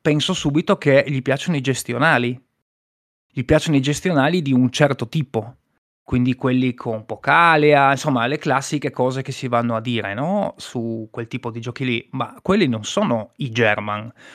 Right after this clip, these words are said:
Un gioco per famiglie è tranquillame-, potrebbe essere tranquillamente un German, un Eurogame. In più, German, se proprio vogliamo fare la, la puntina,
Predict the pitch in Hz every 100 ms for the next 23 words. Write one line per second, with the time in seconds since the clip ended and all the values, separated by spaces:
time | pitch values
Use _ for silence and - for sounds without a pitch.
0 | _ - 127 127 143 131 143 139 131 180
1 | 214 156 - 131 - 131 127 135 123 120
2 | 139 135 135 139 127 139 - 160 - 127
3 | 135 120 117 175 156 120 117 117 127 117
4 | 113 113 113 113 110 113 113 131 113 117
5 | 113 _ - _ _ _ - 160 - 202
6 | 143 185 214 175 147 165 151 131 135 156
7 | 139 - 139 127 117 113 107 104 - -
8 | 127 127 151 135 127 139 131 117 113 139
9 | 151